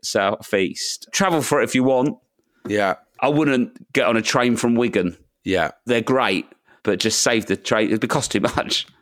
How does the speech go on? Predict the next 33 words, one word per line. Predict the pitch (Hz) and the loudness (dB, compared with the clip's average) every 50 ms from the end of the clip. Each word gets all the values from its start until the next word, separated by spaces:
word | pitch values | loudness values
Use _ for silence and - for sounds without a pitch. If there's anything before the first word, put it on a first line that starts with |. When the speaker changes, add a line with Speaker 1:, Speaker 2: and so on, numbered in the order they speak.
| _ _ _ _ - | _ _ _ _ -8
Speaker 2:
Yeah, | 85 87 71 71 | -6 -6 -6 -4
I | 95 107 | -6 -8
don't | - 113 101 95 | -6 -4 -4 -4
think | 92 80 | -4 -6
it's | 76 - - | -8 -6 -4
worth | 98 95 90 82 - - | -2 -2 -2 -2 -4 -6
it. | 90 82 - _ _ _ _ _ _ _ _ _ - | -8 -8 -8 _ _ _ _ _ _ _ _ _ -4
Speaker 1:
They | - 180 | -2 -2
also | 220 247 233 - 214 | 0 0 0 0 -2
do, | 202 196 160 143 | 0 0 0 2
like, | 127 123 101 | 2 2 2
little | 117 120 110 117 | 2 2 0 0
facials | - - 151 165 175 - - - 101 87 87 - | -2 -2 -2 0 -2 -2 0 0 0 0 -2 -2
for | - 92 | 0 0
men | 87 90 87 87 | 0 2 0 0
as | 92 120 | 0 0
well, | 123 127 | 0 0
which | 98 - - | 0 0 -2
I've | 90 85 - | -2 -4 -2
had, | - 80 - 80 | -2 -4 -2 -4
which | 90 - - | -4 -2 -2
are | 98 | -2
amazing. | 101 107 107 113 117 117 143 170 165 _ _ - | 0 0 0 -2 -2 -2 -4 -8 -8 _ _ -6
Speaker 2:
Do | - 226 254 262 247 214 | -4 -2 0 0 0 -2
they? | 127 - 69 - _ - | -2 -4 -8 -12 _ -10
Speaker 1:
Yeah. | 139 143 131 113 - - _ _ _ _ _ _ _ _ _ _ _ _ | -6 -4 -4 -6 -6 -10 _ _ _ _ _ _ _ _ _ _ _ _
Father | - - - 143 139 151 170 170 170 170 165 | -20 -6 -2 0 0 2 2 2 2 2 2
and | 160 156 143 | 2 0 0
son | - - - 156 151 139 110 98 | -2 -2 -2 0 0 0 2 2
under | 98 113 113 131 | 0 0 0 -2
ten, | 127 - - 131 117 113 110 98 | -4 -4 -2 0 2 2 2 0
twenty-nine | 92 - 113 117 139 139 143 147 160 151 | -2 0 0 0 2 2 0 0 0 0
quid. | - - 117 110 95 90 - | 0 0 2 2 0 -2 -4